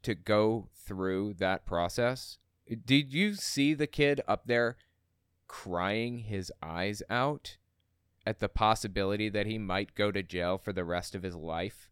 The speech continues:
for murder? The decisions that you make in a split second are going to be litigated into the ground for the next two years, maybe,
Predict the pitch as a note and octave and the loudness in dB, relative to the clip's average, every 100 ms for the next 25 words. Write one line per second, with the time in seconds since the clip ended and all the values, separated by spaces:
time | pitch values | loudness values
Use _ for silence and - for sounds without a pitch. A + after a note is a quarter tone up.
0 | - - G2 E2 D2 D2+ F2 F#2+ G2+ - | -20 -4 -4 -4 -6 -4 -2 -2 -4 -10
1 | - G#2+ C3 A2+ A#2 D3+ D3+ E3 D3+ C3+ | -16 0 2 2 0 2 2 0 -2 -4
2 | - C3+ A#2 A2+ B2 - G#2+ F2+ - - | -2 -2 0 0 -2 -4 -6 -4 -6 -10
3 | G2+ A#2 - - G#2 G#2 C#3 D3+ D3+ - | -4 -4 -6 -2 0 0 -4 -6 -12 -2
4 | G#2+ G2 G#2+ A#2 A2+ A2 G2 G2 E2+ - | 0 2 2 2 0 -4 -2 -2 -4 -8
5 | F#2 G#2 A#2+ A#2 A#2+ A#2+ B2 A#2 A2 A2+ | -4 0 0 0 0 2 0 -2 -6 -6
6 | B2 G#2 G2+ F2 F2+ F#2+ F#2 D#2 D2 - | -4 -2 -4 -4 -4 -2 -2 -6 -10 -14
7 | _ _ _ - A#2+ G#2+ G#2+ G#2 G#2+ - | _ _ _ -2 0 2 0 -2 -4 -4
8 | - - - _ _ - D3+ C3 G2+ A2 | -10 -12 -18 _ _ 2 4 4 0 2
9 | A2+ G2+ F2 F2 D#2+ C#2 - - | 4 2 -2 -8 -8 -6 -10 -12